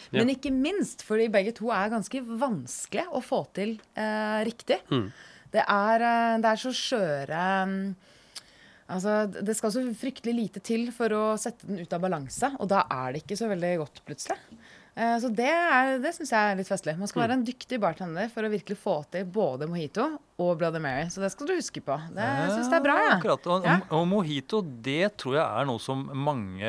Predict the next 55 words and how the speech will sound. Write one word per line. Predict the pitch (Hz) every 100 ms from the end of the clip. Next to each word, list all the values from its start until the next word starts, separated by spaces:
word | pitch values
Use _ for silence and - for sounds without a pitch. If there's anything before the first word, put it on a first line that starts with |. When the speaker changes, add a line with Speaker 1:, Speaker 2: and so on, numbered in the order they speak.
| 120 120 120 117 117 110
Speaker 3:
rundt | 104
omkring | 110 110 117
kanskje | 110 98
har | 98 98 107 101 _
prøvd | - 98
seg | - -
på | 120
selv | 113 104
også. | 101 170 -
Speaker 2:
Ja, | 226
det | 185
kan | -
være. | 302 175 160 113
Speaker 3:
Ja, | 123
kan | 156
du, | 151 165 165
kan | 160 160
du | 160
beskrive | 180 - 123 135
på | 160
en | 143
måte | 147
hva | 156 117 110
er | 135
en, | 147 143
hva | 120
er | 123
en | 170 135
god | 113 113 117 127
mojito, | 131 131 - 175
og | 147
hva | 123
er | 147
en | 160 143 131 113
dårlig | 113 185 123 87 95
mojito? | 104 110 - 143 104
Hvordan | 120 135 139
vil | 131
du | 135 139
liksom | 131 120 113
beskrive | 131 - 98 104
det? | 104 104 - 147 -
Speaker 2:
Jeg | 233
tror | 247 277 -
det | 226 262 - - -
første | 247 - - - - - 226
feilen | 220 214 185 196 247 247
veldig | 226 175 190
mange | 214 190 190
gjør, | 208 247 233
som | 202 214
jeg | 196
hadde | 185 196
gjort | 180 - -
selv | - - 196 208